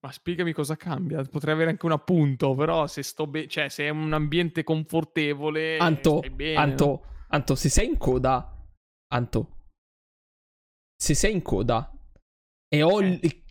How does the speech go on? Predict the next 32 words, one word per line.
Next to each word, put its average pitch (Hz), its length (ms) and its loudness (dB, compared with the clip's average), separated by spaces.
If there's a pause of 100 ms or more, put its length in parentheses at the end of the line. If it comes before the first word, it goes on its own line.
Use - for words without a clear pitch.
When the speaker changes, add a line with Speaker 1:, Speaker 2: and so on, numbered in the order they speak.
(100)
Speaker 2:
cazzo 170 380 4
di 139 100 0
cambio 151 380 4
manuale, 127 560 2
non 220 240 4
sono 277 340 2
Speaker 1:
Allora 185 260 4
Speaker 2:
tranquillo. 139 400 2
Speaker 1:
quello 143 240 0
sì, - 280 -6
Speaker 2:
Non 165 160 4
sono 175 140 4
Speaker 1:
allora 185 140 4
quello 156 160 4
Speaker 2:
tranquillo, 196 380 4
Speaker 1:
sì. - 80 -2
Speaker 2:
c'ho 147 60 4
letteralmente 175 560 2
i 139 60 4
muscoli 170 400 2
delle 202 180 4
gambe 233 320 2
che 147 100 -4
sono, 139 320 0
cazzo, - 500 2
i 156 100 4
macigni 185 920 2 (260)
delle 147 320 4
colonne 170 480 4
di 170 140 2
Ercole. 151 600 2 (260)
Cioè, - 280 0